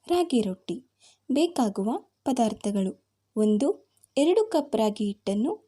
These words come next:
ತೆಗೆದುಕೊಳ್ಳಿ. ಎರಡು, ಒಂದು ಕಪ್ ಅಕ್ಕಿ ಹಿಟ್ಟನ್ನು ತೆಗೆದುಕೊಳ್ಳಿ.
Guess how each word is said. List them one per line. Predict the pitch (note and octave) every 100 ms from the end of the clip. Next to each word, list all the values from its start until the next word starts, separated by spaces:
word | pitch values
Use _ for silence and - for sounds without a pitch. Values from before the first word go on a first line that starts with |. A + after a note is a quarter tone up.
| -
ತೆಗೆದುಕೊಳ್ಳಿ. | G#3+ G3+ G3 - F#3 G#3+ E4+ _ _ _ -
ಎರಡು, | G#3 G3+ A3+ F4 - _ -
ಒಂದು | A3 A3
ಕಪ್ | G#3+ G#3 G3+ -
ಅಕ್ಕಿ | G#3 - B3+
ಹಿಟ್ಟನ್ನು | A#3 - G#3+ A3 F4+ -
ತೆಗೆದುಕೊಳ್ಳಿ. | - G3+ G3 F#3+ F#3+ F#3 G#3+